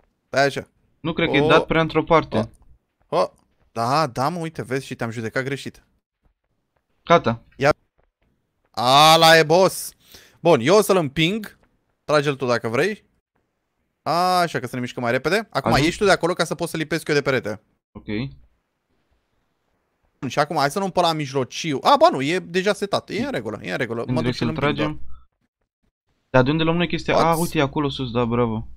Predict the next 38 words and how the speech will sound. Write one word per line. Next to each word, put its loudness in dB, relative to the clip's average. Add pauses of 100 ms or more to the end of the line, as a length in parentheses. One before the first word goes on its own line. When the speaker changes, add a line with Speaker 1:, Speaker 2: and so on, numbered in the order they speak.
(1500)
Speaker 1:
Aruncăm -4
aici -4
jos. -4 (800)
Așa, -8
tatăle -10
frumos. -8
Bun. -2 (680)
Acum, 0 (500)
adu-l -4
pe -8
ăla 2
în -4
mij-, -10
stai 0
un 0
pic, -6
stai 0
un 0
pic, -12
stai, -2
stai, -6
stai, -14
stai, -20
Speaker 2:
Păi -4
Speaker 1:
stai. -4
Speaker 2:
nu, -6
l-am 2
Speaker 1:
Să 2
Speaker 2:
lipit 0
Speaker 1:
facem 0
Speaker 2:
doar. 6
Speaker 1:
așa. -4 (760)
Speaker 2:
Acum. -4
Speaker 1:
Da, -2
adu-l 0
tu -8
în -4
mijloc. -6